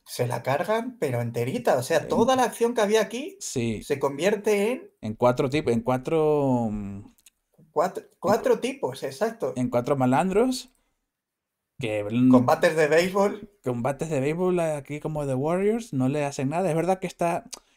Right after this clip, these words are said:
Speaker 2: el escenario se parece al del juego, eso está bien
Speaker 1: Sí, es
Speaker 2: representado.
Speaker 1: verdad. Cuando, cuando lo ves por fuera
Speaker 2: Claro.
Speaker 1: dices, "Uy, qué guapo",
Speaker 2: Y, y
Speaker 1: pero
Speaker 2: lo, y
Speaker 1: luego
Speaker 2: lo
Speaker 1: no hay
Speaker 2: estaba,
Speaker 1: nada.
Speaker 2: sí, y lo estaba pensando, dicen, "Ay, no hay clickers y no hay no sé qué". Dices, "Claro, s-, en, solo hemos visto en dos capítulos los clickers y los runners y todos estos".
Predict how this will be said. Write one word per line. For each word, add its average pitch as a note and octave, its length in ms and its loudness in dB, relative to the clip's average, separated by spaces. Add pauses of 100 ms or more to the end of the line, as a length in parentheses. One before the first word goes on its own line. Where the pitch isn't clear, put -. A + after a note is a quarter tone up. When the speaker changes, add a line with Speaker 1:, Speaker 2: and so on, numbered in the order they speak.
(140)
Speaker 2:
el C3+ 100 0
escenario C3+ 360 2
se D3+ 120 -4
parece C3 300 0
al B2+ 60 0
del F#2+ 120 -4
juego, G2+ 240 -4
eso A2 100 -12
está A2+ 200 -6
bien G#2+ 320 -4 (140)
Speaker 1:
Sí, A#2+ 140 -2
es B2+ 100 2
Speaker 2:
representado. A2 120 0
Speaker 1:
verdad. C3+ 220 0 (260)
Cuando, B2 280 -2 (200)
cuando C3 220 0
lo B2+ 120 0
ves D#3+ 140 -6
por E3 160 -4
fuera A#2+ 280 -2
Speaker 2:
Claro. - 20 -2
Speaker 1:
dices, G#2 260 -2
"Uy, C#3+ 120 -8
qué B2 100 -4
guapo", C3 300 -6 (100)
Speaker 2:
Y, C#3+ 80 -2
y - 20 0
Speaker 1:
pero C#3 160 4
Speaker 2:
lo, C3 80 0
y C#3+ 60 0
Speaker 1:
luego C3+ 40 0
Speaker 2:
lo C3+ 100 2
Speaker 1:
no - 120 -8
hay D3+ 60 2
Speaker 2:
estaba, F3+ 80 4
Speaker 1:
nada. A3 400 -2
Speaker 2:
sí, - 220 -4
y F#3 80 -2
lo A#2 80 -2
estaba F3 280 0
pensando, D3 360 -2
dicen, G#2+ 280 -6
"Ay, B2+ 300 -2
no A2+ 100 -4
hay C3+ 120 -4
clickers D3 380 -6
y C3 40 -2
no C3 60 4
hay C3 40 4
no C3+ 80 -2
sé A#2 120 -8
qué". C3 140 -4
Dices, A#2+ 200 -8
"Claro, E3+ 380 -2 (380)
s-, - 180 -14
en, A#2 380 -2
solo D#3+ 200 -4
hemos G3+ 160 2
visto A3 200 0
en G3 80 2
dos G3+ 140 -2
capítulos B3 720 -2 (520)
los B2+ 180 -4
clickers D3 480 -2
y C3+ 60 -2
los A#2+ 360 -2
runners A#3 300 0
y C3+ 60 -4
todos G3 220 -2
estos". F3+ 480 -10